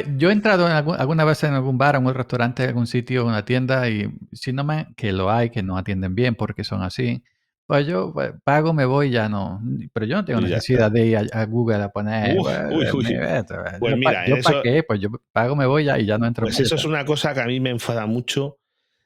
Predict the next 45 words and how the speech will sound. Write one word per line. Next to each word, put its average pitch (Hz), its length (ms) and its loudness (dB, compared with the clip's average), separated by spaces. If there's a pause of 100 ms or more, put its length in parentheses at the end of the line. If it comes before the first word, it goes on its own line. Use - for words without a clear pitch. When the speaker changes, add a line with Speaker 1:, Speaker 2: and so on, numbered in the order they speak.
(120)
Speaker 2:
Te - 80 -2
voy 104 120 0
a - 20 -4
decir 113 240 -2
el 98 140 -4
caso. - 440 -8 (300)
El, 90 640 -4 (240)
yo 85 320 -4
entiendo, 127 300 -2
o 90 40 -8
sea, 90 140 -4
tú 113 100 -2
puedes 143 160 -2
poner 113 220 -2
una - 20 -6
reseña 101 380 -4
de 104 80 -2
lo 87 80 -4
que 76 140 -6
quieras, 98 360 -4
siempre 85 300 -4
que 78 80 -6
sea 78 180 -4
verdad, 80 420 -4
eso 87 200 -6
no 85 80 -4
es - 40 -10
problema, 101 380 -6 (480)
pero 85 220 -2
cuando 80 260 -2
algo 110 180 -2
no 143 140 -2
te 127 80 -2
gusta, 120 560 -6 (540)
coño, 87 260 -6
lo 90 180 -2
has 135 120 -2
dicho, 120 480 -4
porque, 76 240 -8
oye, 117 240 -4 (160)
yo 76 100 -4
en 82 100 -4
un 85 140 -2
bar 95 240 -4
tú, 92 540 -4